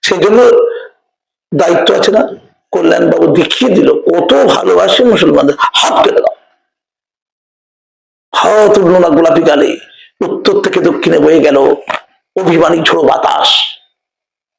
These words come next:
দুধের গাইরা তোমরাই আমার আকাশ।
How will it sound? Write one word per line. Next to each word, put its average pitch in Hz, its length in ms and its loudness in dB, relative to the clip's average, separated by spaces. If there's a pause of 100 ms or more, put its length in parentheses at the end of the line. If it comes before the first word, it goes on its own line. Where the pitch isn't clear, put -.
(420)
দুধের 175 320 2
গাইরা 151 600 2 (760)
তোমরাই 147 440 0
আমার 135 260 2
আকাশ। 127 540 -2